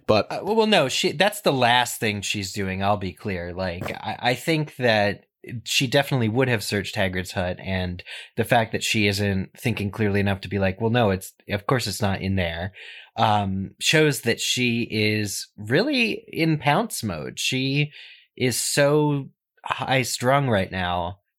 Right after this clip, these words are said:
Speaker 2: and just not focusing that she's able to be manipulated by this, i-, in this way by Hermione.
Speaker 1: And Eric, you, you th-, actually think, though, that Hermione is counting on a bit of, of chaos theory here, right?
Speaker 2: Yeah, she doesn't really seem to have a plan. I mean, correct me if I'm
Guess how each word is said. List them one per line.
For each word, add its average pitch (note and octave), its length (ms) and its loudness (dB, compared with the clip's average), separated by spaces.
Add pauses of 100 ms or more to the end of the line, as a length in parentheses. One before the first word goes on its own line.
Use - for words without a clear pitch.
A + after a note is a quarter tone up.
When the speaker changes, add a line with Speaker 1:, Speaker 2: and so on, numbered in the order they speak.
(100)
Speaker 2:
and G2+ 360 -2
just B2 240 -4
not A#2 200 0
focusing A2+ 460 -2
that F#2+ 220 0
she's G#2 240 -2
able G#2 140 0
to G2 80 -2
be G2 100 0
manipulated G2 580 -2
by F#2 160 2
this, F#2 240 -6 (140)
i-, G#2+ 40 -2
in D3+ 280 2
this A#2 180 2
way G#2 140 0
by G2 220 0
Hermione. F#2+ 560 -6 (440)
Speaker 1:
And A#2+ 120 0
Eric, A#2 380 2
you, B2 120 2
you B2+ 220 -2
th-, - 140 -6
actually G#2+ 360 0
think, F#2+ 300 -2
though, F2+ 200 4
that E2+ 360 0
Hermione F#2+ 800 2 (360)
is - 160 -6
counting C3 400 2
on G#2+ 100 4
a F#2 40 2
bit F#2+ 300 2
of, E2+ 360 -2
of - 160 -20
chaos G2+ 520 0
theory D#2 280 -2
here, D2+ 220 -2
right? E2 260 0
Speaker 2:
Yeah, G4+ 220 2
she - 200 -4
doesn't D#4+ 420 -2
really G3+ 360 0
seem F#3 440 0
to C#3+ 160 0
have C#3 300 0
a B2 60 0
plan. C3+ 480 0
I A2 40 -2
mean, A2+ 200 -4
correct D3 260 -2
me E3 80 -2
if C#3 100 -6
I'm A2+ 380 -4